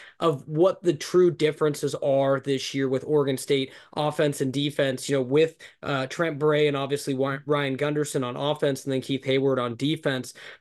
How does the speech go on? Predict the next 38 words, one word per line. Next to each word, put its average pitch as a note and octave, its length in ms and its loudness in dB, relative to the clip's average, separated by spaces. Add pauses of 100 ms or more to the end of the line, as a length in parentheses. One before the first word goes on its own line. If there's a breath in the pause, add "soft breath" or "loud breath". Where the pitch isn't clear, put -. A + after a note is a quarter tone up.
You E3+ 120 4
know, D#3+ 220 4
I, E3 340 -4
I, D#3+ 140 -4
I E3 40 4
do G3 220 4
expect, E3+ 580 0
you D#3+ 140 -2
know, C3+ 280 0
defensively D#3 580 0
will C#3 40 4
be C#3 80 -4
very, C3+ 440 -2
very C#3 200 0
similar. B2+ 480 -2 (280 loud breath)
Um, B2+ 440 -2
you D3 120 0
know, B2+ 80 2
I B2+ 60 0
think C#3 180 0
Keith C#3+ 220 -2
Hayward C3+ 360 2
and B2+ 340 -2 (180)
Trent D3 260 -4
Bray C3 240 2
are C3 100 2
gonna C3 180 -2
be B2 140 -2
in B2 140 -4
lockstep, C3 640 -2
and B2+ 100 -2
that's B2+ 160 -6
something B2+ 300 -4
Trent C3 240 -6
Bray C3 160 2
mentioned B2+ 480 0
at A#2+ 100 0
his A#2 340 -8